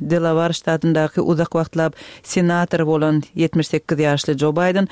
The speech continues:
Birleşen Ştatlaryň nowatdaky prezidenti bolmak üçin üçünji noýabrda geçirilen umumy saýlawlarda öňe saýlandy we ýedinji noýabrda ýeterlik elektoral sesler almagy başardy. Donald Trump Bideniň ýeňişini ikrar etmejegini, saýlawlaryň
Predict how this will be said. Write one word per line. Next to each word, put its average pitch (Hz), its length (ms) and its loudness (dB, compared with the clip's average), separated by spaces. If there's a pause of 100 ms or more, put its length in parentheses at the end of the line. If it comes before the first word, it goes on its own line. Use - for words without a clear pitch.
(300)
Birleşen 208 340 2
Ştatlaryň 220 480 2
nowatdaky 185 580 2
prezidenti 175 640 2
bolmak 180 320 4
üçin 185 180 0
üçünji 165 400 0
noýabrda 170 520 2
geçirilen 156 460 0
umumy 165 380 2
saýlawlarda 151 680 2
öňe 165 160 2
saýlandy 151 480 2 (320)
we 202 160 4
ýedinji 151 400 2
noýabrda 170 560 2
ýeterlik 143 480 0
elektoral 151 560 0
sesler 147 480 -2
almagy 147 340 2
başardy. 147 460 0 (380)
Donald 208 340 2
Trump 277 340 4
Bideniň 247 600 2
ýeňişini 233 560 2
ikrar 226 320 0
etmejegini, 190 720 2
saýlawlaryň 175 560 2